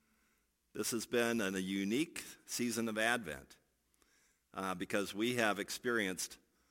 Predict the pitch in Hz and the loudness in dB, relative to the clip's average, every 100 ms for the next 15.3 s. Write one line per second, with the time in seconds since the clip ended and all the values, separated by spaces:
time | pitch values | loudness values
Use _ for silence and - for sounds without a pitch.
0 | _ _ - 104 117 123 - - - 104 | _ _ -4 2 4 2 0 -12 -8 -4
1 | 107 113 92 - 87 - 98 101 - 110 | 0 0 0 -2 -6 -4 -2 -2 -2 -2
2 | - - 82 80 - 90 87 87 92 85 | -2 -4 -4 -4 -6 -4 -2 -2 -2 -4
3 | 71 - _ _ _ _ _ _ - _ | -8 -14 _ _ _ _ _ _ -20 _
4 | _ _ - 117 113 107 101 101 - - | _ _ -4 2 4 4 0 -8 -12 -20
5 | _ _ _ 131 123 127 208 - - 104 | _ _ _ 0 2 6 6 6 4 2
6 | 87 87 80 95 - - _ _ _ _ | 2 2 2 2 -2 -14 _ _ _ _
7 | _ _ _ _ _ _ _ _ _ _ | _ _ _ _ _ _ _ _ _ _
8 | 107 127 131 101 90 104 104 95 85 82 | -2 2 4 4 4 2 2 0 0 0
9 | 80 90 78 85 78 - - - _ _ | -2 -4 -4 -6 -8 -8 -8 -8 _ _
10 | _ _ _ _ _ _ _ _ _ _ | _ _ _ _ _ _ _ _ _ _
11 | _ _ _ _ _ _ - _ _ _ | _ _ _ _ _ _ -20 _ _ _
12 | _ - 107 113 127 117 92 123 123 120 | _ 0 6 8 8 6 4 6 6 4
13 | 104 98 104 - 104 - 120 - 113 95 | 0 0 -2 -2 -2 2 0 2 -2 -2
14 | 92 101 107 - 101 101 104 107 - 120 | -2 0 -2 -2 -2 0 0 0 -2 -2
15 | 131 - | -4 -8